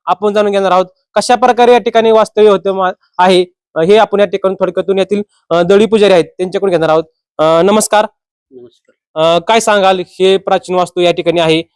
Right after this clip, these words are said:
Speaker 1: पांडवकालीन वास्तू आहे, याबद्दल थोडी माहिती आमच्या प्रेक्षकांना द्या.
Speaker 2: ज्यावेळेस, अ,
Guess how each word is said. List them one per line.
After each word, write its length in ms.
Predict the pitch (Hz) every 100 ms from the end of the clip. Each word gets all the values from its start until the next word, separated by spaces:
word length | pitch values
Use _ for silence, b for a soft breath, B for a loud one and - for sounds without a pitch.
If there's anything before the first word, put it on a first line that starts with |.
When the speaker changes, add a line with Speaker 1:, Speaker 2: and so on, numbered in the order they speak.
| _ _
Speaker 1:
पांडवकालीन 440 | 160 170 170 170
वास्तू 260 | 170 156 156
आहे, 220 | 147 151 - 156
याबद्दल 260 | 156 170 170
थोडी 160 | 170
माहिती 260 | 180 170 156
आमच्या 260 | 160 156 165
प्रेक्षकांना 400 | 160 147 147 151
द्या. 120 | 131 - _ _ _ _ _ _ _ _ _ _ _ _ 143
Speaker 2:
ज्यावेळेस, 560 | 139 147 160 160 147 -
अ, 380 | 151 151 151